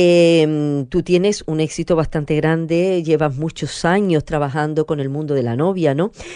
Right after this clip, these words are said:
Eh, en todo lo, en, en toda esa joyería que ustedes tenéis, que además lo que tú, u-, mm,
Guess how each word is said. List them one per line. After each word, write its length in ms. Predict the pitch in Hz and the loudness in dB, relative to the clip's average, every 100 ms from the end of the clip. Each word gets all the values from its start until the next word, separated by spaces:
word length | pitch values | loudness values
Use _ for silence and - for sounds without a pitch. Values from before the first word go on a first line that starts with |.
| - | -8
Eh, 560 | - 175 165 151 147 139 | 2 4 4 4 2 0
en 120 | 135 | 0
todo 300 | 170 160 160 | 0 2 4
lo, 360 | 156 151 143 - | 4 4 2 0
en, 240 | 147 131 - 101 - | -2 -6 -10 -12 -12
en 180 | - 123 | -8 -6
toda 220 | 131 143 | 0 0
esa 260 | 143 131 151 | 0 -2 -6
joyería 500 | 127 139 139 147 147 | -4 -4 -4 -2 -2
que 200 | 151 151 | -2 -4
ustedes 320 | 135 - 139 | -4 -2 -2
tenéis, 260 | 139 147 156 | -2 -4 -4
que 280 | 165 147 98 | -4 -4 -4
además 320 | 107 131 165 - - | -4 -4 -6 -8 -10
lo 140 | - 156 | -2 0
que 100 | 139 | 0
tú, 300 | 156 151 165 | -2 0 0
u-, 160 | 175 156 - | 0 -2 -4
mm, 560 | 151 147 143 143 143 | -6 -4 -4 -6 -8